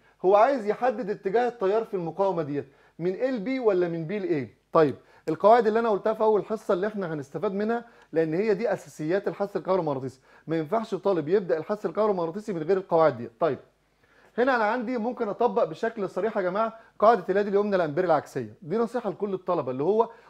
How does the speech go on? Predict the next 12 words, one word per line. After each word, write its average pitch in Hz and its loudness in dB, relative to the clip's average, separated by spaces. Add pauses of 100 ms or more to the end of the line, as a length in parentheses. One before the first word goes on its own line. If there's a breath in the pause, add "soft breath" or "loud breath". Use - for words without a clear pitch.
وفر 214 2
على 156 2
نفسك 202 -6
مجهود. 143 -6 (360 soft breath)
قاعده 247 4
اليد 226 2
اليمنى 240 0
الامبير 190 0
العكسيه، 220 2
خلينا 185 -4
ثابتين 202 -8
كلنا، 214 -2